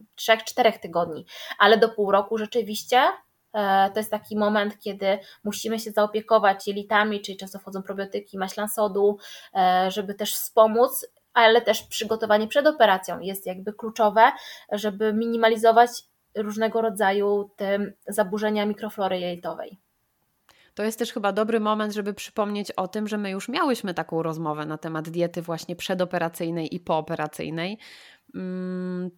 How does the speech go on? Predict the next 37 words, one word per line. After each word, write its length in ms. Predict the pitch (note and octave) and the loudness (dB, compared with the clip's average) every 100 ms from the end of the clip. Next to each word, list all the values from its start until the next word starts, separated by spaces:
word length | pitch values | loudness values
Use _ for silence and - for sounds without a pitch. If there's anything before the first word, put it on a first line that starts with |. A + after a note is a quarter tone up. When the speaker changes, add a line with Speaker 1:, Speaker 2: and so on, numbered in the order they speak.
| _ | _
Speaker 2:
ta 180 | A3 A#3+ | 0 2
rozmowa 400 | B3 A#3 B3 A#3 | 2 0 2 2
jest 140 | A3+ | 2
dostępna 540 | G#3 A3 A#3+ A#3+ A#3 A3 | 0 0 0 0 0 0
na 120 | G#3+ | 0
Facebooku. 840 | - G3+ F#3+ G3 F#3 - G#3 B3+ - _ _ _ | 0 -4 -4 -8 -8 -4 -2 -4 -8 _ _ _
E, 180 | - G3 | -10 -4
Speaker 1:
Tam 100 | C4+ | 0
jest 120 | C4 | 0
też, 60 | A3+ | 0
Speaker 2:
rozmawiałyśmy 440 | A3 A#3 A3 G#3+ | 0 2 4 4
Speaker 1:
e, 320 | G#3+ A3 G#3 - _ | 4 2 0 -8 _
prezentacja 640 | B3 A3+ A3 G#3 F#3 - F#3 | -2 0 0 -2 -2 -4 -6
nawet 300 | F3 F#3 - | -4 -4 -6
taka 260 | F#3+ G3 | -6 -8
pod-, 460 | - - G3+ - - | -6 -6 -6 -6 -8
e, 220 | G3+ F#3 | -4 -4
krótka, 640 | F#3 G#3+ G#3+ - G3 G3 | -2 -4 -4 -2 2 2
<laughs> 60 | G3 | 0
prawda, 280 | G3+ F#3 G3+ | -4 -2 -4
że 120 | G3+ | -2
można 440 | G#3 G3 G3 F3+ G3 - _ - | -2 -2 0 -2 -4 -16 _ -16
sobie 240 | F#3+ F#3+ G3 - | -6 -6 -6 -2
ją 260 | F#3+ F#3+ G3 _ _ | -2 -2 -6 _ _
przejrzeć, 800 | - - G3+ G#3 F#3+ G3 - G3 | -6 2 2 4 2 0 -4 -8
e, 360 | F3+ F3+ F3+ F#3 - - - - | -6 -4 -4 -6 -14 -20 -20 -10
i 120 | G3 | -4
Speaker 2:
Tak. 140 | F#3+ D#3+ | -4 -4
Speaker 1:
z-, 120 | F#3+ | -6
e, 360 | G3 F#3 F#3 | -2 0 0
i 200 | E3+ F#3+ | -2 -4
nie 120 | G3+ A3+ | -4 -2
tylko 360 | A3 A3 G#3 | -2 2 2
posłuchać, 560 | G#3 G#3+ D4+ D#4+ C4+ B3+ | 2 -4 0 6 6 6
ale 140 | A3+ | 4
też 220 | A3+ A3 | 4 -2
jakby 400 | G3+ G3+ G3+ G3+ | -6 -4 0 0